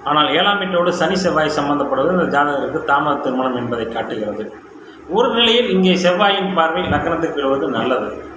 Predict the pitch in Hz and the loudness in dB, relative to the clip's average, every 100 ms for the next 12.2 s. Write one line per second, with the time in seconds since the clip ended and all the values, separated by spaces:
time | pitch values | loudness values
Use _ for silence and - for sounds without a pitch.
0 | - - - - 151 151 160 185 135 156 | -18 -20 -20 -6 -2 0 0 0 2 2
1 | 185 180 165 147 139 135 123 120 120 113 | 2 0 0 2 0 -2 -2 -2 -2 0
2 | 143 147 147 135 127 123 117 - 131 131 | -2 0 -2 -2 -2 -2 -2 -4 -4 0
3 | 190 208 - - - - 139 143 143 180 | 0 -2 -6 -10 -10 -4 -2 0 0 0
4 | 214 190 160 156 - 175 185 - 190 180 | 0 0 0 -2 -2 0 0 2 0 0
5 | 156 160 175 165 - 143 139 120 127 113 | 0 0 0 0 -2 -4 -4 -2 -4 -2
6 | 110 110 - 123 131 127 143 214 208 208 | -4 -4 -4 -4 -2 2 2 2 0 0
7 | 185 180 170 170 147 131 113 123 120 143 | 2 2 2 2 2 0 -2 -2 -2 0
8 | 180 185 - - - - - 147 135 156 | 2 2 0 -4 -10 -12 -8 -2 0 2
9 | 208 - - 208 196 170 175 170 170 170 | 0 2 0 2 0 0 0 2 0 -2
10 | - - 156 - - - - - - - | -8 -4 -4 -4 -10 -14 -18 -20 -20 -18
11 | - - - - 160 160 170 170 151 131 | -14 -4 -4 -4 -2 0 0 0 -2 0
12 | 180 | -2